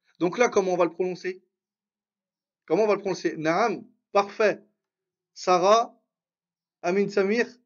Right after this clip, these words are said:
Très bien. Haqqin. Haqqin. On dédouble le qaf. Ici, le mot d'après ici. Allongement, tanwin.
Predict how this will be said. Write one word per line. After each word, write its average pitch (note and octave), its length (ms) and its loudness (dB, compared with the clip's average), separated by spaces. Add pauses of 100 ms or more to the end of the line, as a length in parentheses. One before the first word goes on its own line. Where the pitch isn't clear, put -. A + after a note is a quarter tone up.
(180)
Très F#3+ 180 -2
bien. F#3 340 -2 (320)
Haqqin. A#3 1000 -2 (580)
Haqqin. A3+ 1120 -2 (800)
On C3+ 100 -10
dédouble A3+ 340 -2
le A3+ 80 2
qaf. A3 260 -2 (1700)
Ici, B3+ 500 -6 (200)
le F#3+ 140 6
mot C4 100 2
d'après A3+ 340 2
ici. - 320 -8 (2000)
Allongement, G3+ 760 -2
tanwin. G3 560 -2